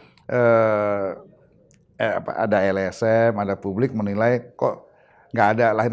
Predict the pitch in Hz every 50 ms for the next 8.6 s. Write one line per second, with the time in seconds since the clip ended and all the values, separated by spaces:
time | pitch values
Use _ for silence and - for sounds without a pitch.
0 | 110 - - 165 180 185 196 196 190 190 190 190 190 190 175 170 208 214 202 180
1 | 170 160 160 170 170 160 165 165 151 147 147 147 147 208 196 170 156 135 127 143
2 | 135 131 131 131 135 131 131 131 127 127 127 127 127 123 120 - 156 185 202 196
3 | 185 151 151 139 117 104 95 87 - - 113 165 170 165 156 151 139 135 147 160
4 | 160 - - 139 127 117 120 117 117 139 160 170 - 110 107 98 101 107 131 131
5 | - - - - _ - - - - _ _ _ _ _ _ _ _ _ _ _
6 | _ _ _ _ _ _ _ _ _ - 123 135 151 160 160 147 139 123 117 147
7 | 143 147 139 139 - 135 113 - - 147 160 165 165 135 120 113 113 110 - 117
8 | 123 123 - - - 139 139 165 143 123 120 127